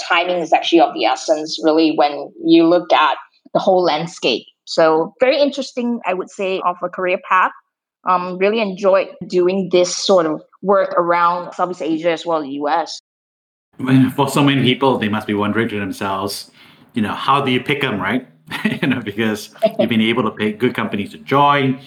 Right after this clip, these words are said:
Speaker 2: good companies to invest in. I mean, I still remember setting up my own GeoCities page some time ago. So how did you go about, was it because of luck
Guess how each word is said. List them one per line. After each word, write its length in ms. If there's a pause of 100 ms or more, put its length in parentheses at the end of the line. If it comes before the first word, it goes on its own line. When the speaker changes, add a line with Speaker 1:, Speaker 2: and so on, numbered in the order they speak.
(200)
Speaker 2:
good 180
companies 400
to 60
invest 400
in. 280 (440)
I 100
mean, 200
I 160
still 160
remember 400
setting 240
up 100
my 140
own 220
GeoCities 640
page 480
some 220
time 240
ago. 420 (200)
So 120
how 140
did 180
you 140
go 100
about, 580
was 140
it 40
because 260
of 120
luck 440